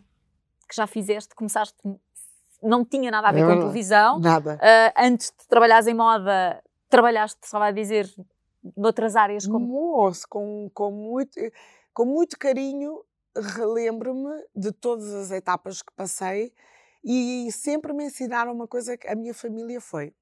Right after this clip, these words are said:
Speaker 2: todo o lado que tu passares faz bem, porque tu nunca sabes quando é que voltas, ah, a, a, voltas a precisar dessa, dessa pessoa, dessa equipa, desse trabalho.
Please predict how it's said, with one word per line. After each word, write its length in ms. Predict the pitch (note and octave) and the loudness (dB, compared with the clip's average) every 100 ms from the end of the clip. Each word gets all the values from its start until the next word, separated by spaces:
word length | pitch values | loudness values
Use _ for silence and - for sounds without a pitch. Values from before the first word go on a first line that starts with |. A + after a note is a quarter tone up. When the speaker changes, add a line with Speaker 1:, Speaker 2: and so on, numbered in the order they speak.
| _ _ _ - _ _ _ _ _ _ - | _ _ _ -20 _ _ _ _ _ _ 2
Speaker 2:
todo 300 | D#4 F4+ D#4+ | 2 4 0
o 80 | |
lado 320 | C#4 G3 F3 G3 | 2 2 0 -8
que 120 | - | -14
tu 140 | B3+ | -14
passares 760 | A#3+ B3 - G#3+ A3 A#3 - _ _ _ | -10 -10 -4 -4 -4 -10 -20 _ _ _
faz 340 | - B3+ B3 | -8 -6 -6
bem, 300 | F#3 D#3 D#3+ _ - | -8 -10 -12 _ -12
porque 220 | A#3 - _ | -12 -12 _
tu 140 | E4 | -6
nunca 340 | D#4+ F#4 E4 C#4+ | -6 -8 -6 -6
sabes 340 | - C4+ C4+ | -4 -6 -6
quando 240 | - C4+ | -12 -6
é 60 | C#4 | -6
que 80 | C4 | -6
voltas, 440 | C4 C4 C4+ G#3+ C4 | -10 -8 -10 -12 -10
ah, 440 | B3 B3 B3 - - D4+ C4+ C#4+ - | -6 -6 -6 -10 -12 -14 -14 -14 -10
a, 360 | C#4 - - - | -8 -8 -12 -12
a, 140 | A3 | -10
voltas 400 | G#3+ A#3 A#3+ A#3+ | -6 -4 -4 -4
a 60 | A#3+ | -6
precisar 440 | - - A#3 A3+ | -10 -14 -6 -6
dessa, 600 | A3+ A#3 - A3 G#3+ G#3+ | -6 -8 -12 -14 -14 -14
dessa 340 | G#3+ A3 G#3+ G#3 | -10 -10 -10 -16
pessoa, 520 | - A3+ A3+ C#4 C#4+ _ _ _ | -12 -6 -4 -4 -6 _ _ _
dessa 320 | F#3+ G3 - | -10 -8 -8
equipa, 400 | G3 - A3 A#3 | -12 -10 -8 -6
desse 220 | A#3 B3 - | -6 -8 -12
trabalho. 520 | C4 A#3+ G#3+ G3 | -14 -12 -12 -14